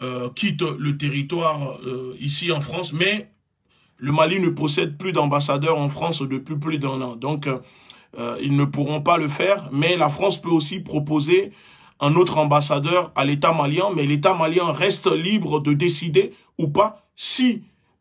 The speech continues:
euh, il souhaite accepter un autre ambassadeur.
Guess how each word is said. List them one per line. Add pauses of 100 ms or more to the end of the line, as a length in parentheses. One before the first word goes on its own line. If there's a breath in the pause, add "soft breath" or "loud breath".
(240)
euh,
il
souhaite
accepter
un
autre
ambassadeur.